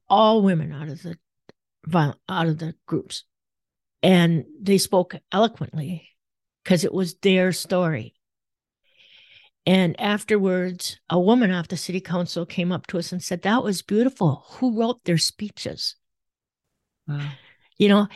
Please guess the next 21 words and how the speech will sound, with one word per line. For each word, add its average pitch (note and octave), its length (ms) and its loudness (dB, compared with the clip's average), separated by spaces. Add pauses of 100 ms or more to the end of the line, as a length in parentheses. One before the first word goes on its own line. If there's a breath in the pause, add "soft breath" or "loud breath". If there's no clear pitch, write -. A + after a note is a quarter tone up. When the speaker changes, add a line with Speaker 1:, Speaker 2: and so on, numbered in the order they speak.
(380 loud breath)
Speaker 1:
and G#3 260 2
so G3 680 0
that F#3 300 -2
helped F3+ 720 -4
those G#3 240 2
of F3+ 40 -4
us D3 140 -4
working G#3+ 420 2
in D#3 120 -6
this D3 320 -8
to F3+ 100 0
really G3 300 2
understand F3+ 720 -2 (800)
what A#3 180 0
the C4 80 -4
gen-, A#3+ 300 -2
who - 380 -6
does C#4 180 -2
the A3 100 -6
general G#3+ 380 -4
population G3+ 960 -4